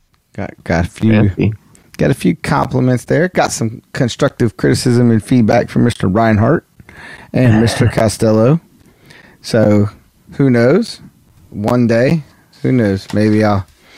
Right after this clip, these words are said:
Speaker 1: maybe when I can't drive a race car anymore, I'll be holding onto a microphone.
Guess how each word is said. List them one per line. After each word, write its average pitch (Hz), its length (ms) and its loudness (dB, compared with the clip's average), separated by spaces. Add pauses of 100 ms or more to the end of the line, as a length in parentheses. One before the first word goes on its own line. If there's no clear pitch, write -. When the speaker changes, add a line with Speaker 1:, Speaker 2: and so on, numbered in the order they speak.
(340)
Speaker 1:
maybe 120 280 2
when 117 160 0
I 110 100 -2
can't 110 300 -4
drive 110 260 0
a - 20 -4
race 107 220 -2
car 110 260 0
anymore, 104 480 -2 (560)
I'll 104 140 -2
be 101 160 0
holding 113 300 0
onto 113 220 2
a 113 60 2
microphone. 95 640 -4